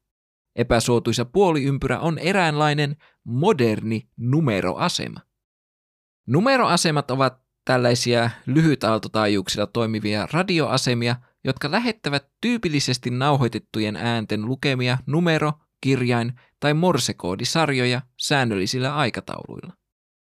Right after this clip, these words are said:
Numeroasemia on käytetty erilaisissa vakoilu- ja sotatoiminnoissa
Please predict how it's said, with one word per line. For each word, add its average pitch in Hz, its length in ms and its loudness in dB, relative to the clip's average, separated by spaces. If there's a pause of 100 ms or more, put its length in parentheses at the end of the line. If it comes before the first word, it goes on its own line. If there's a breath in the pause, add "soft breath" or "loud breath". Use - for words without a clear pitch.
(200)
Numeroasemia 165 840 2
on 127 60 -2
käytetty 123 480 -2
erilaisissa 117 640 0 (160)
vakoilu- 110 520 0 (100)
ja 117 120 -2
sotatoiminnoissa 107 1160 -2